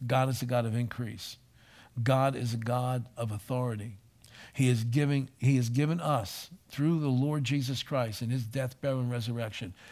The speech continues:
he has given you and I the permission, the authority, the responsibility, and the equipment to be a force on this earth representing the kingdom of God,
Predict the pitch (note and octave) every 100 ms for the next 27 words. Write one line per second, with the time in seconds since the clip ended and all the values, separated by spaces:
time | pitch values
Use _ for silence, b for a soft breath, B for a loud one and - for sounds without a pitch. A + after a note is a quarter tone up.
0 | B - C3+ C3 A2+ C#3 D3 D3+ D3 D3+
1 | A#2+ G#2 A2 A2+ - B2 A#2 C3 C3+ -
2 | - G2 B B B B2+ B2 A2+ - C3
3 | C3 A2 G2 F#2+ B B A#2+ A#2 G#2 -
4 | C3 B2 B2 B2 C#3 D3+ C#3+ B B C3
5 | B2 B2+ A#2+ - - D#3 G#2+ G2 - -
6 | _ _ _ _ _ _ _ _ _ _
7 | _ _ _ _ _ _ _ - A#2+ A2+
8 | C#3+ D#3+ D#3+ - B2 G#2+ - D3 D#3+ C#3
9 | - C#3 B2+ B2 A#2 G#2+ G#2 - _ -
10 | A2+ A#2+ A2+ B2 A2+ G#2 - A#2+ A#2 A#2
11 | G2+ G2+